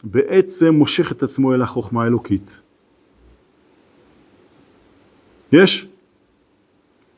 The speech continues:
אגב, זה מאוד קשור למה שאנחנו מדברים עם חמישי בשמירת הלשון. שגם כשאתה לא מבין, זה קשור לעוד הרבה דברים, הרבה מעשים שאנחנו פועלים, לפי מה שהתורה מנחה אותנו, גם לפי, אף,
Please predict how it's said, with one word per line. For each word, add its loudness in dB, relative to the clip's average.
אגב, 6
זה 0
מאוד 0
קשור 0
למה 0
שאנחנו -8
מדברים 0
עם -2
חמישי -4
בשמירת -6
הלשון. -6
שגם 2
כשאתה 2
לא 6
מבין, 2
זה -14
קשור -4
לעוד -2
הרבה 2
דברים, 2
הרבה -4
מעשים 0
שאנחנו -6
פועלים, 2
לפי 2
מה 4
שהתורה 2
מנחה 2
אותנו, 2
גם 0
לפי, -8
אף, -8